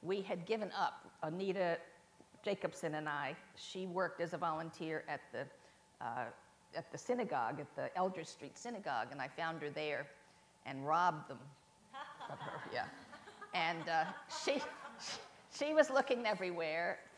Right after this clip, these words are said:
for us for a tenement for two years, and, uh, we had to find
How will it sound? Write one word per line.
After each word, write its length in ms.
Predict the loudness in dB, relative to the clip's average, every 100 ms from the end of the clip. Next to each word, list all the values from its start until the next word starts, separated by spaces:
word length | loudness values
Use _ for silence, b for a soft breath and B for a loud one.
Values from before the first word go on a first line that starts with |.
| -20 0
for 300 | 6 8 10
us 360 | 8 6 0 -6
for 340 | 0 4 4 4
a 60 |
tenement 460 | -2 -2 -2 0 -4 -6 -10
for 100 | -10
two 240 | -4 -4
years, 500 | -2 -4 -4 -6 -10 B B B B -2
and, 380 | 2 2 2 2
uh, 200 | 4 4 0 -12 -6
we 160 | -2 0
had 320 | 4 4 4
to 80 | 0
find 480 | 0 2 2 -2